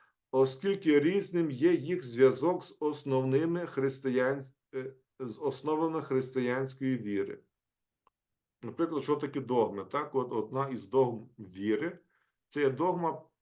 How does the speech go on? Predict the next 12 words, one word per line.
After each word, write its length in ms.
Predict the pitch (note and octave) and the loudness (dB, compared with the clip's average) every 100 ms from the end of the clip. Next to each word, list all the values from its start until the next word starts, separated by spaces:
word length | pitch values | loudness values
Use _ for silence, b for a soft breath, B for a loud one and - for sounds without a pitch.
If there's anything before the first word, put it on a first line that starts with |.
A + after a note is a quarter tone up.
| _ - | _ -4
Пресвятої 680 | B2+ C3+ B2+ C3 D3+ C#3+ C#3+ | 0 0 0 0 0 0 -2
Трійці, 500 | B2 A2+ F#2 - - | -2 -2 -2 -8 -12
що 160 | G#2+ | -10
Бог 300 | G2+ C3+ F#3 F#3 | -4 -2 -2 -4
є 100 | D#3+ | -6
в 140 | - | -6
при-, 180 | A#2 A#2+ | -4 -4
в-, 420 | - B2 A2 G2+ - - | -6 -4 -4 -4 -8 -10
Бог 280 | B2 D3 C#3+ | 0 0 0
є 100 | A2+ | 2
один, 340 | G#2 G2+ B2+ F3+ B2+ | 4 4 2 0 0
але 340 | C3 D3+ D3 | 2 2 -2